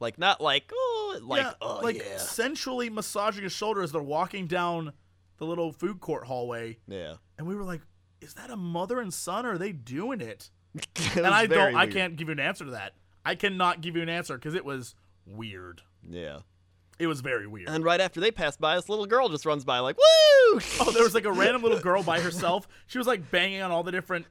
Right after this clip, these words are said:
Speaker 2: like, food
Speaker 1: There's
Speaker 2: court
Speaker 1: no
Speaker 2: restaurants.
Speaker 1: parents around or anything.
Speaker 2: No one around.
Speaker 1: <laughs> She
Speaker 2: Someone
Speaker 1: may have
Speaker 2: was
Speaker 1: just
Speaker 2: doing
Speaker 1: been
Speaker 2: a
Speaker 1: on her
Speaker 2: very
Speaker 1: own.
Speaker 2: bad job of parenting.
Speaker 1: Yep.
Speaker 2: Good job, Culver City, U S A.
Speaker 1: <laughs> Yeah, good job. I mean, I'm sure there's some other people, but there's just, there's so much crazy that you can't take it all in.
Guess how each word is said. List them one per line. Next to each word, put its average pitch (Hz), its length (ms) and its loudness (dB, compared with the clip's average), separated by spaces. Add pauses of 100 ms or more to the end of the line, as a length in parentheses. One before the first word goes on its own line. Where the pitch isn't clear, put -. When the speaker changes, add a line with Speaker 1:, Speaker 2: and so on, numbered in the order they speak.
Speaker 2:
like, 165 180 -2
food 165 200 0
Speaker 1:
There's 190 100 0
Speaker 2:
court 208 180 0
Speaker 1:
no 214 100 4
Speaker 2:
restaurants. 208 520 4
Speaker 1:
parents 165 280 4
around 190 160 -2
or 190 80 2
anything. 247 320 -6
Speaker 2:
No 392 120 2
one 269 120 2
around. 190 560 -2 (140)
Speaker 1:
<laughs> 262 220 -6 (460)
She - 60 -10
Speaker 2:
Someone 160 160 -2
Speaker 1:
may 196 60 2
have - 60 2
Speaker 2:
was 226 100 2
Speaker 1:
just 233 80 -4
Speaker 2:
doing 214 120 -2
Speaker 1:
been - 80 0
Speaker 2:
a - 40 0
Speaker 1:
on 135 80 -2
her 202 60 2
Speaker 2:
very 214 180 4
Speaker 1:
own. - 40 -4
Speaker 2:
bad 170 220 4
job 165 200 0
of 151 60 -6
parenting. 151 540 -6
Speaker 1:
Yep. 92 240 -8 (720)
Speaker 2:
Good 196 120 -6
job, 190 240 0
Culver 175 360 0
City, 170 300 -2
U 165 260 -2
S 165 160 -4
A. 170 220 0 (140)
Speaker 1:
<laughs> - 160 -4
Yeah, 135 120 0
good 123 220 -6
job. 120 400 -2 (120)
I - 540 -20
mean, 110 80 -12
I'm 107 80 -8
sure 143 160 -6
there's 95 220 -6
some 85 160 -14
other 87 160 -8
people, 67 400 -12
but 62 260 -12
there's 113 160 -10
just, 127 220 -12
there's 117 160 -8
so 196 180 -2
much 160 240 -4
crazy 120 460 -6
that 82 140 -10
you 92 60 -12
can't 110 300 -10
take 107 240 -10
it 92 80 -10
all 87 240 -6
in. 78 240 -12